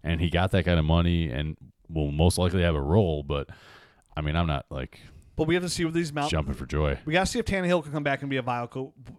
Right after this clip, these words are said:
Speaker 2: viable quarterback.
Speaker 1: He just
Speaker 2: That's
Speaker 1: he just restructured his contract.
Speaker 2: Yeah, so, and all his money's guaranteed,
Speaker 1: Right.
Speaker 2: which means he's the man. You know, there's no, there's no big jump to grab a quarterback now this year. They're gonna ride with him.
Speaker 1: Uh, we'll see about
Speaker 2: They might
Speaker 1: that.
Speaker 2: try to, but I don't think they're
Speaker 1: Yeah.
Speaker 2: gonna move up and trade for him when they just guaranteed his whole contract. We'll see.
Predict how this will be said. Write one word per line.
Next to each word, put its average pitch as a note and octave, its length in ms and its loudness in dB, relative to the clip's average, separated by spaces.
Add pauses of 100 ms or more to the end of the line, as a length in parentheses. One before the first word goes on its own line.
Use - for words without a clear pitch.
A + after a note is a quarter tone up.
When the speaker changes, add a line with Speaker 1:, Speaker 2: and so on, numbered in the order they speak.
Speaker 2:
viable C3 560 -2
quarterback. G2+ 380 -8
Speaker 1:
He F#2 160 -2
just D3+ 160 -2
Speaker 2:
That's D#3 260 2
Speaker 1:
he A#2 80 2
just B2+ 260 0
restructured F#2 420 0
his E2 100 -4
contract. - 460 -4
Speaker 2:
Yeah, C3 180 0
so, C#3+ 260 -8
and E3+ 80 -6
all F3+ 160 6
his F3 140 0
money's E3+ 200 -2
guaranteed, D3+ 440 -2
Speaker 1:
Right. C3 200 -6
Speaker 2:
which D3+ 220 -4
means C#3 400 -4 (140)
he's F3+ 300 -2
the C#3 80 -4
man. A#2 340 -2 (160)
You C#3+ 100 -6
know, B2+ 120 -4
there's C#3+ 240 -2
no, E3 100 -6
there's D#3 220 -6
no F3 120 0
big C#3+ 200 0
jump D3 200 -4
to B2 40 -16
grab C3 160 -6
a - 20 -10
quarterback B2 320 -8
now B2 140 -8
this A#2+ 240 -10
year. A2+ 100 -10
They're B2+ 120 -8
gonna C3 280 -8
ride B2+ 240 -8
with A#2 140 -10
him. F#2 220 -18 (260)
Speaker 1:
Uh, G2+ 500 2
we'll G#2+ 180 4
see D#2+ 160 2
about C2+ 100 0
Speaker 2:
They - 80 2
might D4 180 4
Speaker 1:
that. C4 120 4
Speaker 2:
try G3 60 -6
to, F3+ 80 -10
but G#3 120 2
I G#3+ 80 2
don't B3 100 8
think A#3 120 6
they're G#3+ 100 4
Speaker 1:
Yeah. G#3+ 60 2
Speaker 2:
gonna G3+ 80 -6
move G3+ 140 4
up G3 120 6
and D#3+ 100 -2
trade G3 260 -2
for E3 140 2
him D3 60 -2
when D3 80 -6
they D3 80 -2
just C3 120 -8
guaranteed D3+ 400 -4
his C#3 140 -6
whole C3+ 140 -4
contract. B2 420 -10
We'll D#3 280 -2
see. G3 280 -6